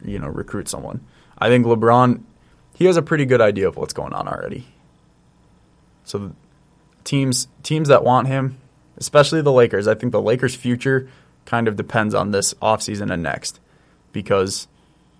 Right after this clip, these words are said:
they really, hmm, yeah, they really need Paul George and LeBron, or one of the both. I,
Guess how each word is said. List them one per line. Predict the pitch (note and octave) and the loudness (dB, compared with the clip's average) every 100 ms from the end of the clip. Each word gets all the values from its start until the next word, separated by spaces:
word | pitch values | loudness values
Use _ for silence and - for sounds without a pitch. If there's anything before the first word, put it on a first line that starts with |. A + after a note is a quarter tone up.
| _ - - | _ -14 -4
they | G#2+ | -2
really, | G#2 A2 A2+ G#2+ G#2 - - _ _ _ - | 0 0 0 0 -4 -10 -20 _ _ _ -12
hmm, | G#2+ G#2 - _ _ _ _ _ _ _ _ - _ _ _ _ _ | -10 -10 -12 _ _ _ _ _ _ _ _ -20 _ _ _ _ _
yeah, | G2+ - - _ _ _ - | -8 -8 -12 _ _ _ -8
they | A2+ | -6
really | A2 A2+ A2+ G#2+ | -4 -2 0 0
need | G#2 G2+ | -2 -6
Paul | - G2+ | -4 -4
George | F#2+ F2 - | -2 -6 -6
and | - | -10
LeBron, | - - - - - _ _ - | -12 -12 -12 -12 -14 _ _ 2
or | C3+ B2 | 4 6
one | A#2 G#2+ | 4 2
of | G#2 | -2
the | F2 | -6
both. | - - _ | -8 -8 _
I, | - A2+ | 0 0